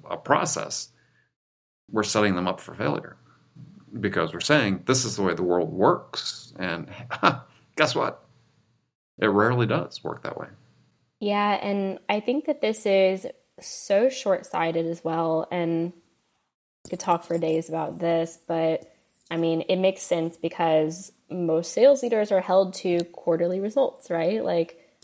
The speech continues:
Speaker 2: I always ask
Speaker 1: Mm.
Speaker 2: my clients, I'm like, "Why do you think your manager is pressuring you? Why do you think their manager is pressuring them?" Um,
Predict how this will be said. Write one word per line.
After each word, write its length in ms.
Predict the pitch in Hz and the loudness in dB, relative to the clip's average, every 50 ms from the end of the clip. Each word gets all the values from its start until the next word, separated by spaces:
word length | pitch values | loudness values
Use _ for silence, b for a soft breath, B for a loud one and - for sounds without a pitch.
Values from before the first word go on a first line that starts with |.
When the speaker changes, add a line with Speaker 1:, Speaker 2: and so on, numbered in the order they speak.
| - - | -2 4
Speaker 2:
I 60 | 175 | 6
always 180 | 190 196 208 202 | 6 6 6 6
ask 260 | 202 196 196 208 - | 6 6 6 4 2
Speaker 1:
Mm. 60 | 185 | 0
Speaker 2:
my 220 | 180 170 180 185 185 | -2 -2 -2 -4 -4
clients, 420 | - - 190 196 240 247 226 208 | -6 -6 -4 -2 0 0 0 0
I'm 80 | 196 185 | -2 -2
like, 160 | 175 170 170 | -2 -2 0
"Why 220 | 165 170 170 190 | 2 2 2 2
do 80 | 208 220 | 2 0
you 80 | 220 | 0
think 180 | 214 220 220 214 | -2 -2 -2 -2
your 100 | 214 196 | -2 -2
manager 360 | 196 196 202 208 202 208 202 | -2 -2 -2 -2 -2 -4 -6
is 100 | 190 185 | -8 -8
pressuring 500 | - - 226 285 - - 240 190 175 170 | -6 -6 -6 -4 -4 -4 -4 -4 -4 -4
you? 280 | 170 - - - - - - | -4 -4 -6 -6 -8 -8 -4
Why 200 | - 160 160 170 | 0 2 2 2
do 60 | 190 | 2
you 80 | 202 202 | 2 0
think 300 | 202 196 196 190 175 165 | 0 0 -2 0 2 4
their 200 | 180 196 262 294 | 6 6 6 4
manager 380 | 247 190 175 175 170 170 185 175 | 2 2 2 2 4 6 6 6
is 120 | 175 175 | 6 4
pressuring 460 | - - 185 180 - 196 190 190 190 | 0 -4 -4 -4 -2 -4 -4 -4 -4
them?" 420 | 214 254 240 - - - - - - b b b b b b b b b b b _ - | -6 -6 -6 -6 -10 -12 -12 -14 -16 b b b b b b b b b b b _ -6
Um, 680 | 196 190 190 190 190 185 180 180 175 170 170 170 - | -2 0 0 0 0 0 0 0 -2 -2 -4 -8 -10